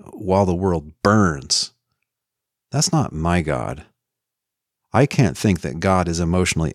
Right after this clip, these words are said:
absent, as some human fathers are. There is a God who suffers for us and with us, and who notably did so on the day Jesus was crucified. But this God is not Jesus,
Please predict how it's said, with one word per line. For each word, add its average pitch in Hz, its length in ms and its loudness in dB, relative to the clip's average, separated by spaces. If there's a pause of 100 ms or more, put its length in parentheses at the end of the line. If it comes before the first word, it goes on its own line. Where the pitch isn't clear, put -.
absent, 104 600 0 (100)
as 85 200 -2
some 87 260 0
human 80 320 -2
fathers 92 540 2
are. 69 380 -6 (1080)
There 160 120 6
is 214 100 4
a 120 60 4
God 80 500 2
who 87 140 -2
suffers 85 500 0
for 120 440 2
us - 400 -4 (100)
and 107 260 0
with 139 240 2
us, - 480 -6 (140)
and 90 140 -2
who 98 120 4
notably 101 560 2
did 107 300 0
so 69 320 -2 (140)
on 143 260 2
the 85 80 0
day 78 300 0
Jesus 76 460 -2
was 69 140 -6
crucified. 71 800 -4 (880)
But 120 100 2
this - 180 4
God 127 320 2
is 85 100 0
not 82 200 0
Jesus, - 760 -2